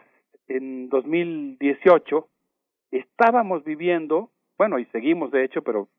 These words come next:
empieza haciendo el análisis de, del inicio de la cuatro T, en un momento de una crisis del Estado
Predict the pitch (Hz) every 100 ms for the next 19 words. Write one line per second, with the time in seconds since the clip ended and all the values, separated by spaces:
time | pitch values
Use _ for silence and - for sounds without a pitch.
0 | _ _ - 113 120 120 - 120 113 117
1 | 123 120 120 110 110 104 _ _ _ _
2 | - 120 131 139 156 - 135 120 113 147
3 | 147 165 160 160 180 _ _ _ _ _
4 | - 151 202 202 185 175 190 160 175 180
5 | 180 175 170 - 160 156 - 151 147 135
6 | 127 160 160 160 160